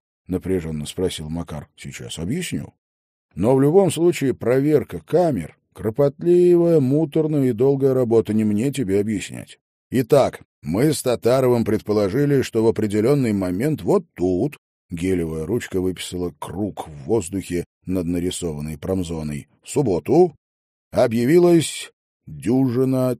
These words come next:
телефонов». Илюшин, внимательно слушавший его, кивнул. Логично. Компанию подростков, например. «Или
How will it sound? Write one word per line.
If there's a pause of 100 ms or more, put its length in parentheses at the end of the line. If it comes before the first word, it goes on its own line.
телефонов». (760)
Илюшин,
внимательно
слушавший
его,
кивнул.
Логично. (380)
Компанию
подростков,
например. (420)
«Или